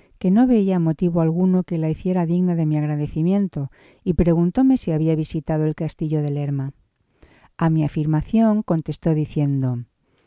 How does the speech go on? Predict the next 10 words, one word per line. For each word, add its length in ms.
"El 120
que 100
lo 140
construyó 760
era 200
favorito 540
del 160
rey 160
Felipe 380
tercero, 520